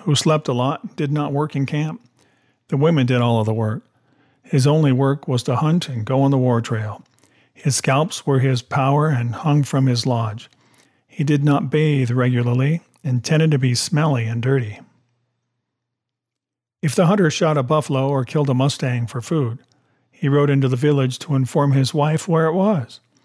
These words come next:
Her role was to ride out and find it, cut the flesh into strips, and bring it to camp. If the husband shot a deer, he carried it across his saddle to his wife to dress and cook.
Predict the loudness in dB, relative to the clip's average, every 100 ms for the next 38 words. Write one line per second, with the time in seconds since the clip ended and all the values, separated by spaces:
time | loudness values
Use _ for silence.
0 | _ _ _ 0 2 4 2 2 2 0
1 | -2 -2 -2 -2 0 0 0 0 -2 _
2 | -6 -6 -2 0 2 0 -4 _ _ _
3 | _ _ -6 -2 0 0 0 0 0 -2
4 | -6 -6 -2 -2 -2 -8 -8 -6 -2 -2
5 | -2 -4 -8 -8 -10 -12 -18 _ _ _
6 | _ _ _ _ _ _ _ _ _ -6
7 | -2 0 2 2 2 0 0 0 0 0
8 | 0 0 0 0 -2 -2 0 2 2 0
9 | 0 0 0 -2 -2 0 0 0 -2 -2
10 | -2 -4 -6 -6 -8 -10 -8 -6 -6 -8
11 | -10 -8 -8 -8